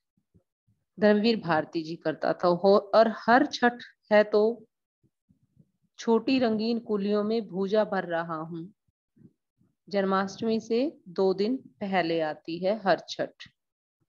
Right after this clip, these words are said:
तो हर छठ की पूजा भी वही करते थे। किसी में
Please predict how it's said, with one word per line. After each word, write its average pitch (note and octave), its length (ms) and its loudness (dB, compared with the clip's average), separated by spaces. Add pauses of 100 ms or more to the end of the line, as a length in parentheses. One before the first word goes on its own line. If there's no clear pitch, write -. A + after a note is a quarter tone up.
तो A#3 420 4 (840)
हर G3+ 160 2
छठ B3+ 320 0
की B3 100 2
पूजा F#3+ 400 2
भी A#3 160 2
वही G#3+ 320 -2
करते F#3 400 2
थे। A3+ 240 -4
किसी A#3+ 380 -6
में B3+ 180 0